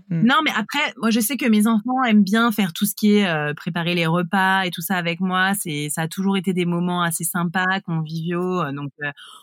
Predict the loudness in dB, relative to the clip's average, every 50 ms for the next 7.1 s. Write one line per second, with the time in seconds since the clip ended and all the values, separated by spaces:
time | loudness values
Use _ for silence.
0 | _ -4 -4 0 2 2 2 4 4 4 4 4 4 2 0 -2 -2 -2 0 0
1 | 0 0 0 -2 -2 -4 -8 -18 -20 -12 -6 -2 2 2 2 4 4 4 4 4
2 | 4 2 2 0 0 2 2 2 2 2 2 0 0 0 0 -2 -2 0 2 2
3 | 4 4 2 2 2 4 2 2 2 2 2 2 2 2 2 4 6 6 6 6
4 | 6 4 4 2 0 0 0 0 0 2 2 2 2 4 4 2 2 2 0 0
5 | 0 0 0 0 0 0 0 -2 -2 -4 -4 -4 -4 -2 0 0 0 0 2 0
6 | 0 -2 -2 -4 -6 -8 -8 -8 -8 -6 -6 -6 -6 -8 -10 -10 -10 -10 -6 -4
7 | -4 -4